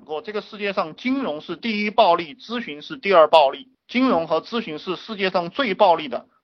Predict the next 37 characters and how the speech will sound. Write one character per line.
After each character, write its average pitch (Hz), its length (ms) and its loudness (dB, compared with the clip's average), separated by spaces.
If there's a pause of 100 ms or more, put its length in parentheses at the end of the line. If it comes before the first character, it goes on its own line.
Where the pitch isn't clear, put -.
(120)
当 202 120 0
然 202 100 0
还 180 180 -8
有 214 60 -10
一 170 40 -16
个 147 100 -12
暴 165 200 -6
利 147 140 -12
的 135 120 -12
就 151 160 -14
是 143 140 -20
毒 135 240 -10
品， 123 280 -8
然 123 140 2
后 143 100 4
还 135 200 2
有 147 60 0
一 - 20 -12
个 135 80 -8
就 139 140 -6
是 143 100 -12
拉 135 160 2
皮 131 240 -8
条 127 260 -4 (340)
啊， 147 180 4
这 190 180 -4
个 160 80 -6
是 151 160 -12
世 180 200 -12
界 165 180 -2
上 151 220 -6
最 175 220 -2
暴 160 220 4
利 147 100 -4
的 120 120 -8
项 123 200 -4
目。 120 200 -12